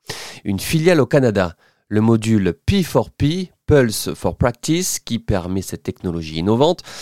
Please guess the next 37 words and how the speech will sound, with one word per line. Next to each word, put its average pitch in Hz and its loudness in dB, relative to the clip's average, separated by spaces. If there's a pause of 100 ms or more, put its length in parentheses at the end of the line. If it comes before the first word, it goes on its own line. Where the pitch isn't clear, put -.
(160)
a 82 -4
été 170 0
conçu 147 -2
il 175 -4
y 170 4
a 151 4
dix 135 0
ans 113 0
dans 104 0
des 98 0
laboratoires 95 0
de 104 -6
l'Université 92 -2
de 92 -2
Poitiers. 131 -2 (380)
Aujourd'hui, 107 -2
c'est 135 -2
la 104 2
société 120 -2
Simedis 139 2
qui 113 -2
distribue 107 -4
la 92 0
machine 95 -2
fabriquée 92 -4
au 107 0
sein 120 -2
d'entreprises 92 -6
locales. 101 -2 (420)
Onze 143 4
centres 117 0
de 98 -2
formation 95 -4
en 85 -4
France 107 -6
en 87 -6
bénéficient 101 -4